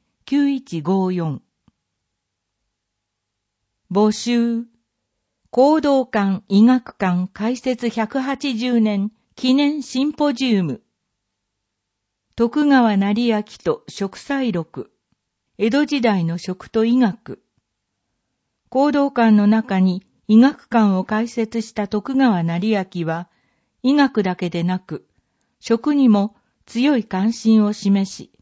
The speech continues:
植栽録、を編纂しました。水戸植栽録研究会の研究成果を通して、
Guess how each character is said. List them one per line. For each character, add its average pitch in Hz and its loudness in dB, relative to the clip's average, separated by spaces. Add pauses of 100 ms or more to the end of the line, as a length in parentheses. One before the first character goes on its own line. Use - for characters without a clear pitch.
(440)
植 214 -4
栽 262 0
録、 165 -8 (360)
を 233 2
編 226 4
纂 220 0
し 214 -4
ま 190 2
し - -14
た。 - -10 (1080)
水 220 4
戸 269 2
植 240 -2
栽 294 0
録 214 -2
研 247 2
究 254 -6
会 185 -2
の 180 -4
研 233 0
究 254 -6
成 240 -2
果 175 -4
を 165 -6
通 202 -4
し - -16
て、 175 -12